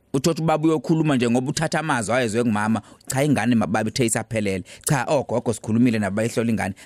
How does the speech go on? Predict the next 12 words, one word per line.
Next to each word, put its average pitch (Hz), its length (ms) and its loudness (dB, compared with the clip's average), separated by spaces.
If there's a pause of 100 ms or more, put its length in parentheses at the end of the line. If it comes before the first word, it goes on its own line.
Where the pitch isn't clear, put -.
bathi 120 220 -2
ingane 101 300 0
isaphelele. 95 500 -2 (140)
Ngifuna 151 220 2
ukubhe-, 214 260 -2
ukubheka 135 360 -2
ukuthi 135 220 -2 (220)
uma 202 220 0
se-, 214 140 -2 (140)
uma 214 220 2
uthi 185 220 2
usemshadweni 165 500 0